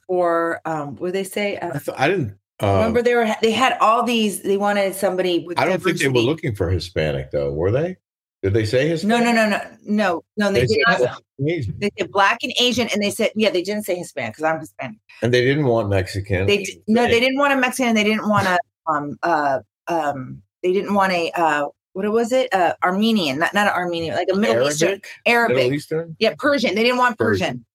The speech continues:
Speaker 1: Because there's that Lonnie and all these girls that live, that are friends with Heather Dubrow and that I know very well that are Persian, and they're, they're rich Persian. So I said, "I know these girls that would wanna be on it," and they're friends with Gretchen.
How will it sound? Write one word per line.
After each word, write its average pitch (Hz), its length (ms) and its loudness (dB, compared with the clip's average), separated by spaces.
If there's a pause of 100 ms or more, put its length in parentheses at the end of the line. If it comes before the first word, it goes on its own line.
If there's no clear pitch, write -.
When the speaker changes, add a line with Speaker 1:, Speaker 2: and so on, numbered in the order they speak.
(800)
Speaker 1:
Because 285 440 0 (100)
there's 233 300 0
that 180 240 0
Lonnie 220 760 0
and 170 120 -2
all 180 200 0
these 180 260 -4
girls 214 420 0
that 185 120 0
live, 180 180 0 (240)
that 170 100 2
are 160 140 2
friends 180 280 -2
with 165 100 -4
Heather 175 200 -2
Dubrow 170 600 0 (880)
and 170 320 0 (220)
that 165 200 0
I 214 140 2
know 165 240 2
very 151 240 0
well 143 260 0
that 147 100 -2
are 139 140 -4 (120)
Persian, 208 380 -2
and 147 100 -4
they're, 135 260 -6
they're 156 120 0
rich 160 320 -2
Persian. 143 400 -4
So 151 360 2
I 160 80 2
said, 175 180 -2
"I 147 80 2
know 165 160 0
these 185 340 0
girls 196 200 2
that 156 80 2
would 147 140 -2
wanna 156 280 0
be 151 160 -2
on 139 140 -2
it," 151 120 -6
and 196 80 0
they're 190 100 0
friends 165 180 0
with 151 80 -2
Gretchen. 156 500 -2